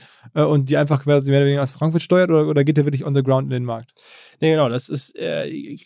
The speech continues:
Speaker 2: wie du beschrieben hast, wir machen's aus Frankfurt raus oder ursprünglich aus Frankfurt. Inzwischen haben wir ja weitere Büros. Aber das Ansinnen oder unsere Überlegung war, naja, um in einem Land zu starten und rauszufinden, ob der funktioniert,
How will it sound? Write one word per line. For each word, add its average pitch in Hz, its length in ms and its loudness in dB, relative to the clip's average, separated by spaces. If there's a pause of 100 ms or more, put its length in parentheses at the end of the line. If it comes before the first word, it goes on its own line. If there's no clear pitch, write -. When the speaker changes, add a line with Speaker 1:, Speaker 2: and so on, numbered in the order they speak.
(100)
Speaker 2:
wie 139 160 -4
du 147 80 -2
beschrieben 156 380 -2
hast, 151 240 -4
wir 135 80 2
machen's 143 180 2
aus - 140 -4
Frankfurt 139 420 -2
raus - 240 -4
oder 110 200 -2
ursprünglich 135 420 0
aus 107 100 -6
Frankfurt. 117 340 -6
Inzwischen 127 380 -2
haben 123 60 0
wir 123 80 2
ja 107 100 0
weitere 113 320 -2
Büros. 135 400 -4 (360)
Aber 127 220 2
das 131 200 -4
Ansinnen 160 500 2
oder 123 220 2
unsere 123 180 0
Überlegung 113 420 0
war, 147 200 2
naja, 139 500 0
um 139 280 2
in 131 160 -4
einem 127 220 -2
Land 131 280 0
zu 127 100 -10
starten 139 480 -2
und 117 160 -4
rauszufinden, 139 500 -2
ob - 80 -6
der 117 120 -2
funktioniert, 131 720 0